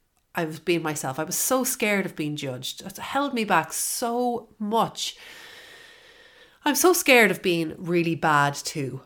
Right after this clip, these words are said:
I, I think my biggest fear is that I'm not good enough, and that has held me back to the point where I have not done things or not shown up to things.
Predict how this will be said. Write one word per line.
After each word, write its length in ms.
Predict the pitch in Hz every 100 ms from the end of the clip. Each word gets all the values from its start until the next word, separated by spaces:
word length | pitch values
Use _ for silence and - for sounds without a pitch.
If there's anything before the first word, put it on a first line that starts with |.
| -
I, 100 | -
I 100 | 220
think 240 | 214 302 294
my 160 | 233
biggest 360 | 208 196 175 -
fear 300 | 180 160 147
is 340 | - 160 147 - -
that 240 | 165 156
I'm 240 | 170 160 165
not 340 | 170 165 165
good 180 | - 170
enough, 460 | 160 139 - - - _
and 480 | - 170 160 165 165 - _ _ _ _ _ _
that 180 | 226 240
has 160 | 269 262
held 220 | 226 220
me 140 | 202
back 320 | 190 165 165 -
to 120 | 175
the 80 | 170
point 400 | - 165 156 -
where 120 | 160
I 100 | 156
have 160 | 160
not 440 | 170 180 190 190 -
done 220 | 160 160
things 360 | 147 143 139 -
or 160 | 160
not 340 | 170 202 208 208
shown 400 | - 196 185 170
up 220 | 165 -
to 80 | 147
things. 500 | 143 131 127 135